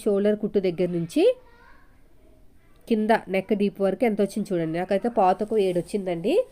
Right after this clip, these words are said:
పైన అడ్డంగా స్కేల్ పెట్టాం కదా, పైన షోల్డర్ కుట్టు దగ్గర నుంచి అడ్డంగా స్కేల్ వరకు పాతక్కువ మనకి ఏడు వచ్చింది. అదే మార్క్ ఇక్కడ కూడా వేసుకోవాలి. So, ఇప్పుడైతే నేను దీన్ని పక్కన పెట్టేస్తాను. ఆది బ్లౌజ్తో ఇంకా పని లేదు. పైన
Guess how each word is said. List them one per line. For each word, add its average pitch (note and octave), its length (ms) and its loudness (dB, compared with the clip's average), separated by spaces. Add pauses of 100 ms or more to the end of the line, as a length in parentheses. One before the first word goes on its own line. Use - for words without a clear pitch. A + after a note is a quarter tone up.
(520)
పైన G3 240 0
అడ్డంగా G3 300 -2
స్కేల్ G#3 280 2
పెట్టాం G3+ 260 0
కదా, B3 180 2
పైన G3 260 0
షోల్డర్ G3 360 0
కుట్టు G#3 200 -6
దగ్గర F#3+ 200 -2
నుంచి G#3 160 -4
అడ్డంగా G3 360 -2
స్కేల్ F#3 320 -4
వరకు F3 200 -2 (180)
పాతక్కువ G3+ 480 0 (680)
మనకి A3 300 0 (400)
ఏడు G#3+ 180 6
వచ్చింది. G#3+ 300 -4 (140)
అదే G#3 160 0 (100)
మార్క్ F#3+ 320 0
ఇక్కడ F#3 220 -2
కూడా G3+ 180 0
వేసుకోవాలి. E3 540 0 (1080)
So, - 120 -16
ఇప్పుడైతే G3 380 0
నేను A3 200 0
దీన్ని F#3+ 200 -2
పక్కన F#3 280 -4
పెట్టేస్తాను. E3+ 480 -2 (300)
ఆది E3 200 -2
బ్లౌజ్తో F3+ 320 -2
ఇంకా F3 180 -8
పని D#3+ 220 -6
లేదు. D#3+ 200 0 (540)
పైన A3 260 4